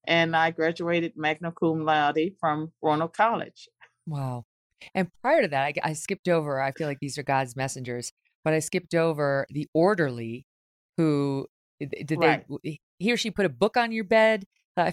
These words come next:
Speaker 2: I want, I, can you just cover that? 'Cause I feel like
Speaker 1: Well,
Speaker 2: that's,
Speaker 1: that,
Speaker 2: that's one
Speaker 1: that,
Speaker 2: of the
Speaker 1: that
Speaker 2: messengers.
Speaker 1: is two, two different stories. When I was working in a nursing home, um,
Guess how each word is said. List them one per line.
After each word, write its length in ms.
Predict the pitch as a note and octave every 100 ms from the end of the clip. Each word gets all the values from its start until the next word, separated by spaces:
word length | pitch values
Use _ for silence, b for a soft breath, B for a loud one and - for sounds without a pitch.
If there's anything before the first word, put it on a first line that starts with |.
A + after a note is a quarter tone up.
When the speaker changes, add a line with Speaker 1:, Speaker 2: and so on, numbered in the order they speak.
| -
Speaker 2:
I 100 | F3
want, 200 | F3+ F3+
I, 180 | - F3 -
can 120 | G#3+
you 80 | G#3+
just 100 | -
cover 220 | - F3+
that? 180 | F3 F3
'Cause 80 |
I 80 | D#3+
feel 120 | D3+
like 60 | E3
Speaker 1:
Well, 80 | F#3
Speaker 2:
that's, 220 | D3+ A#3+
Speaker 1:
that, 120 | G3+
Speaker 2:
that's 140 | - D#3+
one 120 | D3+
Speaker 1:
that, 100 | C#3
Speaker 2:
of 40 |
the 40 | -
Speaker 1:
that 180 | G3+ G#3+
Speaker 2:
messengers. 480 | C3+ - A#2+ A#2+ A#2
Speaker 1:
is 60 |
two, 240 | - A#3 G#3 _
two 160 | - G#3+
different 300 | F#3 E3+ D#3+
stories. 460 | F3 D#3+ D3+ -
When 140 | E3+ F3+
I 60 | F#3
was 160 | E3+
working 280 | F#3+ G#3+ G3
in 140 | E3+
a 40 | D#3+
nursing 440 | D#3+ F#3 G3 E3
home, 500 | D3+ C#3 C#3 C3 C#3+ _ _ _ _ _ _ _
um, 420 | - D#3+ D3 C#3